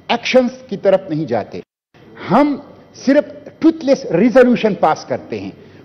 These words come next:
उसका कोई हैसियत नहीं होती। मैं आपसे दरख्वास्त करता हूं,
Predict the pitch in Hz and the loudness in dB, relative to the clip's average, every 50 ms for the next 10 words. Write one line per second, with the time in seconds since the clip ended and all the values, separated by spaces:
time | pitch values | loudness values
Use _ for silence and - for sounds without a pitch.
0 | - - - 247 247 - - - 262 262 254 254 - - - 226 294 320 311 254 | -18 -4 -2 -2 -2 -2 -2 2 4 4 4 2 -2 -8 -4 0 0 2 2 2
1 | 202 202 180 - - 196 190 190 190 - 175 170 160 143 135 - 175 202 233 190 | 2 2 2 0 0 -2 -2 -2 -2 -6 -4 -2 -2 -4 -4 -6 -8 -6 -4 -4
2 | 208 208 - - 180 180 185 - - 220 208 - 147 131 - - 135 165 226 - | -4 -4 -2 0 0 0 0 0 0 -2 0 0 -2 -2 -2 -2 -2 -2 -2 -2
3 | - - 135 95 - - 101 87 - | -6 -10 -10 -10 -10 -12 -12 -12 -12